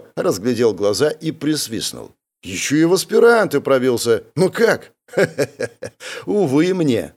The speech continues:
рассмеялся я. «По случаю аргумент школы багряных брызг принял. Вот и окрасился чуток». «Чуток?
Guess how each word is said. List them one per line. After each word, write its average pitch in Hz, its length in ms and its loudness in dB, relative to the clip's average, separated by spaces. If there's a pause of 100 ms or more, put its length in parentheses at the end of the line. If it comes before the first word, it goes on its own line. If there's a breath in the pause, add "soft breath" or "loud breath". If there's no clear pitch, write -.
(140)
рассмеялся 98 680 -2
я. 60 240 -14 (440)
«По 143 160 4
случаю 139 720 -2
аргумент 147 520 0
школы 156 320 2
багряных 123 520 0
брызг 160 320 0
принял. - 440 -14
Вот 196 220 0
и 170 40 6
окрасился 131 540 2
чуток». 117 460 -2 (580)
«Чуток? 104 800 0